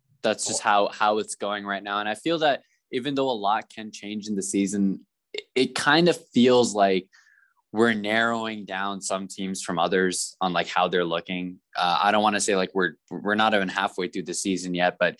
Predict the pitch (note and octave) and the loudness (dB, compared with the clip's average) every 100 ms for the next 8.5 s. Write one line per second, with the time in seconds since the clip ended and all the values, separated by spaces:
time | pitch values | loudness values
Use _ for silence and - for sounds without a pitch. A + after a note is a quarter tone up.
0 | - - - - - C3+ C3+ C3+ - C#3+ | -12 -18 -18 -2 4 4 4 2 4 4
1 | D3 C3 A#2 A2 A2+ A2 G#2+ G2+ - B2+ | 6 4 0 -4 -4 -4 -4 -6 -4 -4
2 | A2+ G#2 A2+ A2 - - G#2+ G2+ G2+ G2+ | -4 -6 -4 -4 -8 -6 -6 -2 -2 2
3 | F#2+ F#2 F#2+ G#2 E2 - G2+ G2+ G2 G#2+ | 2 0 0 -2 -4 -6 -2 -2 -2 0
4 | G2 F#2 F#2 - F#2+ F#2 F2 F2 - F#2 | 0 0 -2 0 0 0 -6 -8 -6 -4
5 | F2+ F2 G#2+ F#2 F2 - D#2 - F#2 F#2+ | -4 0 0 2 0 0 -2 -2 -2 0
6 | F#2+ - - C3 C3+ - B2 G#2 A#2 A#2 | 0 -2 4 4 4 2 0 2 0 2
7 | A2+ G#2+ A2+ G#2 E2+ F2 F2+ - A#2 G#2 | -2 -2 -2 -4 -6 -6 -6 -2 -2 -2
8 | - G#2+ C#3 - | 0 0 0 -6